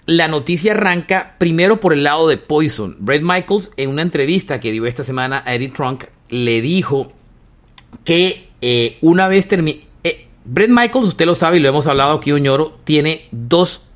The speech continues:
fuentes de ingreso en cuanto a música. Él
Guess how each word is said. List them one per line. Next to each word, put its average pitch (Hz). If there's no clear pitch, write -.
fuentes 160
de 127
ingreso 123
en 120
cuanto 110
a 101
música. 113
Él 233